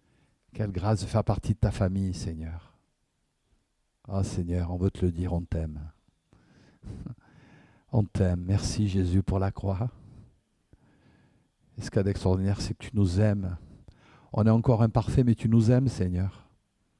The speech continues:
Et ce qu'on veut, Seigneur, c'est s'attacher de plus en plus à toi. De plus en plus à ta parole, à tes commandements. On ne veut pas se laisser distraire. On ne va pas se laisser prendre par, par les circonstances,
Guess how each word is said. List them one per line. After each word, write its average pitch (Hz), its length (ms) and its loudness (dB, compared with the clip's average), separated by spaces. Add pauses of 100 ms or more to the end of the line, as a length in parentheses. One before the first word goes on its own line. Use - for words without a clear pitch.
(760)
Et 101 80 -4
ce - 80 -8
qu'on 101 180 4
veut, 98 220 6
Seigneur, 87 440 -4
c'est 92 140 -6
s'attacher - 460 -4
de 87 100 -4
plus 85 300 -6
en 87 80 -4
plus 82 240 -8
à 85 80 -6
toi. 82 240 -6 (1300)
De - 80 -4
plus 110 260 4
en 107 60 4
plus 107 240 0
à 107 80 4
ta 104 160 0
parole, 104 400 2
à 104 80 0
tes 101 140 -2
commandements. 92 680 -2 (1120)
On 98 80 -8
ne 98 40 -4
veut 101 80 4
pas 101 180 0
se - 140 -8
laisser 92 260 -2
distraire. 90 720 -8 (1120)
On 101 60 0
ne 95 60 -2
va 101 120 4
pas 104 160 2
se - 180 -4
laisser 92 240 0
prendre 98 320 -2
par, 85 480 -6 (760)
par 104 120 2
les 101 100 4
circonstances, - 1300 -2